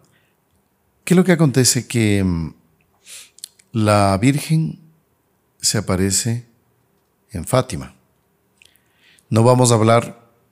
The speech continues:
vamos después a comentar un poco a Sonis Griñón de Montfort, que él es, eh,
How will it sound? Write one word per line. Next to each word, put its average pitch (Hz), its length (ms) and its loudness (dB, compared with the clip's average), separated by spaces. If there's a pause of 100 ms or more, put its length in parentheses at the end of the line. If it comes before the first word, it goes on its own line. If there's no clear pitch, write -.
(220)
vamos 104 360 0
después 95 360 -4
a 95 100 -2
comentar 92 320 -2
un 92 80 0
poco 95 240 -6
a - 20 -2
Sonis 95 300 -2
Griñón 95 240 -2
de 92 80 -4
Montfort, 104 460 -2
que - 120 -8
él 85 100 -4
es, - 320 -4 (680)
eh, 80 800 -4